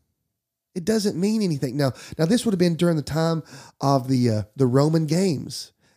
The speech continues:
the Colosseum. The Apostle Paul would have understood a thing or two about athletic competition, and, and they would have, they would have put that, that wreath, that,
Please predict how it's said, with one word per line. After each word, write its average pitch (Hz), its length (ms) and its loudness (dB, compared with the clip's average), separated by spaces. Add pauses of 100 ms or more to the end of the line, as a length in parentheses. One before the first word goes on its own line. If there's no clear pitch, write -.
(280)
the 147 100 -6
Colosseum. 156 880 0 (840)
The 151 80 2
Apostle 170 480 0
Paul 170 360 0
would 139 120 4
have 123 100 0
understood 160 460 2
a 123 40 2
thing 156 240 0
or 135 60 -2
two 147 140 0
about 127 260 0
athletic 123 460 -2
competition, 117 720 -4 (460)
and, 127 360 2
and 131 160 0
they 165 120 4
would 160 160 4
have, 117 300 -2
they 151 120 0
would 147 140 2
have 120 120 -4
put 196 200 0
that, 120 360 -2
that 123 200 -6
wreath, 135 580 0 (160)
that, 120 300 -6